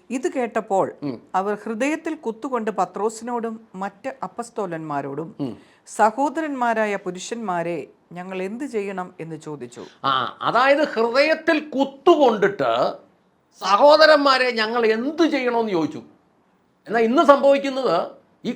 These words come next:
Speaker 2: കക്കട കിക്കട കുക്കട കിടകട കിടകട ഇത് കേൾക്കുമ്പോൾ സംഭവിക്കുന്നത് എന്നാന്ന് ചോദിച്ചാൽ കുത്തിക്കൊല്ലാനാണ് തോന്നുന്നവന്മാരെ. അതുകൊണ്ട്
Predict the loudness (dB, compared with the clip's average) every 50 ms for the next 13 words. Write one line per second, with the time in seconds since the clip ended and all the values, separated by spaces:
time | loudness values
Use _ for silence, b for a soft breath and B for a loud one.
0 | 0 0 0 2 2 4 4 4 2 0 -2 2 4 4 4 4 -2 2 4 4
1 | 4 4 4 2 2 4 4 2 2 2 0 2 2 4 4 4 2 2 B B
2 | B B -6 -4 2 6 6 6 6 6 4 2 2 4 4 2 2 4 2 2
3 | 2 2 0 0 0 0 0 -2 0 2 2 2 2 2 -2 -2 -2 -2 -6 -6
4 | -6 -2 0 4 6 8 8 8 8 8 4 2 2 0 2 2 0 0 -2 -6
5 | -10 -20 _ _ _ _ _ _ _ _ _ _ _ _ _ _ _ _ _ _
6 | _ _ _ _ _ _ _ _ _ _ _ _ 2 2 4 4 2 2